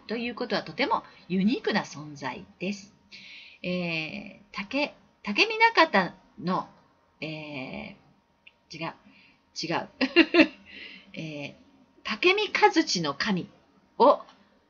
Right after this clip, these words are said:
えー、高間ヶ原から人間界へ運んだのもこの神様です。えー、か-、雷の神様ですね。えー、このカ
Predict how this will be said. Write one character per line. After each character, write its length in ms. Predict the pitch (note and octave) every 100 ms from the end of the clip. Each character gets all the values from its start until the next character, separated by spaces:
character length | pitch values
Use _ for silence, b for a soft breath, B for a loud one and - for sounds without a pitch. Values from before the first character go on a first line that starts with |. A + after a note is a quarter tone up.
| _ -
え 260 | D#3+ C#4+ C#3+
ー、 40 |
高 260 | - G#3 E4
間 140 | F#4
ヶ 140 | F#4 F#4
原 240 | G#3 D#3+
か 100 | D3
ら 80 | D3+
人 260 | F#3+ C#4
間 200 | F#4 G4
界 220 | E4+ A#3 F#3+
へ 80 | F#3 A3
運 140 | C4
ん 40 |
だ 120 | D#4+ G#4
の 100 | F4
も 180 | - - _
こ 100 | -
の 140 | E3+ -
神 200 | - E3
様 200 | - -
で 120 | F3
す。 200 | - _ _ _ _ _ _ _ _ _
え 240 | E3 D#3+ -
ー、 20 |
か-、 120 | - _ -
雷 340 | G#3+ C4 E4+
の 60 | F3
神 160 | C3+
様 220 | - F2+ -
で 80 |
す 100 | -
ね。 160 | A3 B3+ _ B B B B B
え 60 | F3+
ー、 40 |
こ 120 | F3+ D4
の 100 |
カ 80 | F#4+